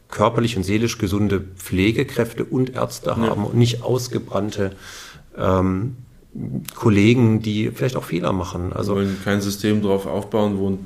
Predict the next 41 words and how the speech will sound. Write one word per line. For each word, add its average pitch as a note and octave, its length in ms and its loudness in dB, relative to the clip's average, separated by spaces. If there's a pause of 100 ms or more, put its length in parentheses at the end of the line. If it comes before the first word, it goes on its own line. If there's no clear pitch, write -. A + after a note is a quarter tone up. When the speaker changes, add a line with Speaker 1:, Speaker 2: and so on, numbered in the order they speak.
Speaker 2:
das G#2 180 0
ein F#2+ 80 -8
Teil A2 220 6
sich G#2+ 180 0
kaputt A2+ 300 2
arbeitet, F#2+ 500 -2
sozusagen. C#2 680 -4
Ja. - 140 -4 (280)
Speaker 1:
Ja, G#2 100 -4
und A#2+ 160 -4
ich - 60 -8
glaube, G#2+ 280 0 (140)
daher G#2 300 2
brauchen E2+ 360 0
wir G#2 80 2
wahrscheinlich F2+ 280 0
sogar E2+ 160 0
mehr D#2 320 -2
Ärzte, - 340 -4
weil F#2+ 120 0
der F2+ 140 -2
Wunsch F#2 240 -4
nach F#2 160 -6
Teilzeit F2 680 -4 (680)
größer A#2 400 6
wird. E2 240 -2
Dann G#2 120 2
wird G2 100 2
Speaker 2:
Mhm. F#2+ 60 2
Speaker 1:
natürlich F#2 300 2
jeder F#2 220 2
Arzt F2+ 240 -6
nicht F2 140 -8
so - 100 -6
viel F2+ 240 0
verdienen, G2 640 -2
äh, - 320 -6
wie F#2+ 300 -4
vielleicht, - 360 -8
wenn F#2 80 -4
er F2+ 100 -4